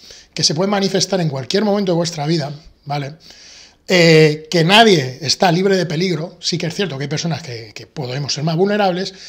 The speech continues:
pero que nadie está, eh, fuera de peligro de, de,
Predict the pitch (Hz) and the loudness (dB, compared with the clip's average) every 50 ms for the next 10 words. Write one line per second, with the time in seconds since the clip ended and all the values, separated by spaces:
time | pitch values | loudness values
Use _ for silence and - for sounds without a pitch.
0 | - - - _ 202 202 190 165 180 180 190 190 185 185 185 202 196 - - - | -20 -20 -4 _ 0 0 0 0 0 0 0 0 -2 -4 -4 -6 -6 -6 -10 -12
1 | - 156 147 143 139 123 - 180 185 180 170 160 - 151 151 156 160 185 175 151 | -10 -10 -8 -8 -10 -8 -6 -4 -4 -2 -4 -4 -4 -4 -4 0 0 0 0 0
2 | 139 127 123 120 120 117 113 117 113 101 107 113 | -4 -6 -10 -14 -16 -16 -18 -18 -18 -18 -18 -18